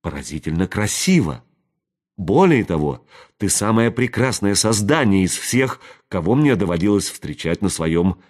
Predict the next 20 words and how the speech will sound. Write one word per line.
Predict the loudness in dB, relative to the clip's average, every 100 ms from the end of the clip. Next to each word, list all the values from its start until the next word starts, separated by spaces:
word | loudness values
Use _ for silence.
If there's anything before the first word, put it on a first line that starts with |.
| -10
коротком | -6 -6 -4 -2
веку". | -2 -2 -2 -4 -8 _ _ _ _ _ _ _ _ _ _ _ -4
Ричард | -2 0 -2 2
не |
лгал, | 4 6 4 2 -2 -8 _ -20 _ -8
она | -2 2
на | 2 2
самом | 2 2 0
деле | 0 2 2 0 -6 _ _
была | 0 0
прекрасна. | 0 -6 -6 -10 -10 -14 -16 _ _ _ _ _ _ _ _ _ _ _ _
Дракониха, | 0 0 2 4 2 2 2 2 -2 _ _ 0
удивленно | 2 4 4 6 6
мигнув, | 6 4 4 4 4 0 -12 _ _ _ _
отвела | -8 -2 -2 -2 -2
голову. | 2 0 0 -10 -16 -20 _ _ _ _ _ _ _
Шея | -6 -2 0 2 2
ее | 2 2 2 2 -2 _ -4
изогнулась | 0 2 2 4 4 4 2 -2 -8
буквой | -4 -4 0 0 0 -4